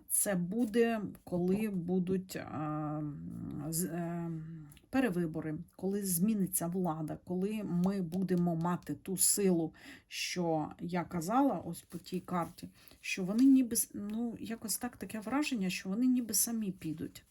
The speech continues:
Зараз я знайду ту карту, спробую її знайти,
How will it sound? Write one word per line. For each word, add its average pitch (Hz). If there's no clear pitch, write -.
Зараз 170
я 170
знайду 170
ту 180
карту, 277
спробую 196
її 190
знайти, 208